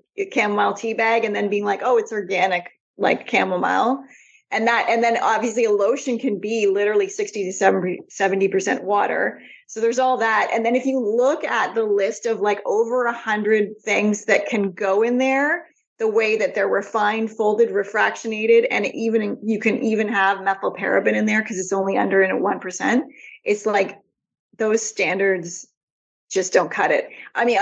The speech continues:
we look for, we, we do get organic, but we're looking at the single raw material,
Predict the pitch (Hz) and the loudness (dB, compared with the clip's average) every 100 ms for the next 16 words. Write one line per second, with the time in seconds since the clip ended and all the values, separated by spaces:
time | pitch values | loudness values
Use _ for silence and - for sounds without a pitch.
0 | 240 269 247 - - 233 214 - 190 208 | 2 2 0 -2 0 0 0 -2 -2 -2
1 | 202 214 214 - 208 - 190 240 226 208 | 0 2 2 0 0 0 0 0 0 0
2 | 214 214 208 208 214 - - - - 226 | 0 0 0 -2 -4 -6 -6 -8 -4 -2
3 | 214 202 180 190 190 185 185 190 165 - | 0 0 0 0 -2 -2 -6 -4 2 2
4 | 175 - | 2 -4